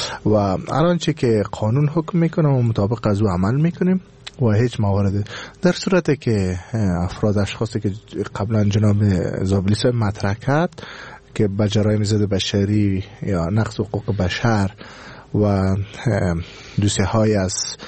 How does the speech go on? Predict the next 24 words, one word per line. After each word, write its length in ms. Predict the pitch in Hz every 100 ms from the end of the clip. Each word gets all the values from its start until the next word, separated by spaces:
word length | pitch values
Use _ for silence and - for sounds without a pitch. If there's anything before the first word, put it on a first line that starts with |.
| - - - -
افراد 440 | 101 - 104 98
مسئله 600 | 104 98 98 95 98 101
غیر 240 | 98 98 98
مسئول 480 | 92 87 - 156 151
دارن 300 | 139 123 110
یا 80 |
موارد 400 | 101 95 92 95
دیگه 280 | 85 98 139
دارن، 340 | 160 156 143 123
در 100 | 104
جمله 360 | 107 101 98
از 180 | 95 95
این 140 | 92 - -
کاندیدا، 520 | - 98 98 110 139 185 - - - - -
اه، 80 | 151 113 107 - 98 107 131
اونجا 300 | 139 147 156
باز 240 | 127 101
تمام 560 | - 95 127 143 143 113
ما 200 | 120 165
آنچه 500 | 147 120 117 110 110
که 200 | - 101
مربوط 420 | 95 98 113 123
ما 200 | 107 101
میشه 440 | 98 104 - 165